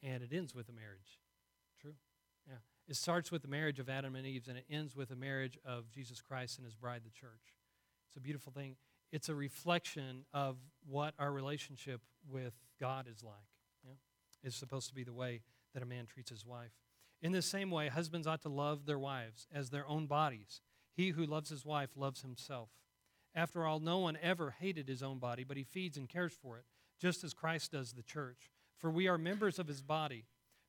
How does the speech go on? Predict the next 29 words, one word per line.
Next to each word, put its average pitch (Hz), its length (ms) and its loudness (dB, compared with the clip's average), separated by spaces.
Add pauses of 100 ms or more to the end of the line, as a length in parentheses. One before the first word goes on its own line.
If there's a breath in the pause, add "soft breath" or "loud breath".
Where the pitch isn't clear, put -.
For 170 100 4
this 190 260 4
reason, 156 480 2
a 143 60 -2
man 170 240 4
will 156 100 4
leave 160 220 2
his 175 160 -4
father 156 400 2
and 151 180 -6
mother 131 340 0 (300 soft breath)
and 143 140 -2
be 147 80 2
united 151 480 2
to 165 80 -4
his 160 160 -4
wife, 123 280 -2 (140)
and 139 80 -4
the 135 60 -4
two 147 340 2
will 127 140 -2
become 127 460 -6
one 123 160 -8 (140)
fle-, 127 280 -10
one 131 300 -4
flesh. 120 360 -10 (340)
That 127 120 -14
sound 135 180 -4
familiar? 131 360 -10